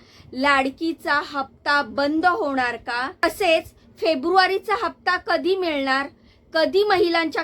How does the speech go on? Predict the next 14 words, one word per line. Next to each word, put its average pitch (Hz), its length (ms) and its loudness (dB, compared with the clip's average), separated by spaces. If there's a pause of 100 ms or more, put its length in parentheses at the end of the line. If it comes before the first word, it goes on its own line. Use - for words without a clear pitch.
खात्यात 277 420 -6
जमा 269 240 -2
होणार, 262 440 -4
पात्र 403 400 2
असणाऱ्या 349 720 0
महिलांचे 294 840 -2
पैसे 294 720 0 (240)
माघारी 294 600 2
जाणार 311 340 0
का? 285 320 -2 (1120)
या 349 360 4
सर्व 359 460 0
गोष्टीमध्ये 311 840 -2
किती 339 400 0